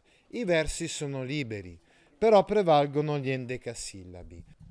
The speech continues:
Poi leggeremo una poesia di Umberto Saba e parleremo un po' anche delle tecniche. Delle tecniche e lo stile di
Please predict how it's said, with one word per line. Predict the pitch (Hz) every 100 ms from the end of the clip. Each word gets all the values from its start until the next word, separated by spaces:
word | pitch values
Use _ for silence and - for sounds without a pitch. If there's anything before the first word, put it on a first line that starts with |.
| - - _ _
Poi | 233 190
leggeremo | 147 156 175 147
una | 131
poesia | 127 139 135 160
di | 127
Umberto | 117 127 127 123
Saba | - 113 104 107 143 - - _ _ _ _
e | 180 185
parleremo | 185 _ 196 202 220 202 190
un | 190 180
po' | 180
anche | 180 175 170
delle | 156 151 147
tecniche. | - 127 - 117 110 120 110 - _ _ _ _
Delle | 139 151 175
tecniche | 214 208 156 139 127 110
e | -
lo | 135
stile | - - 190 143 101
di | 104 127 123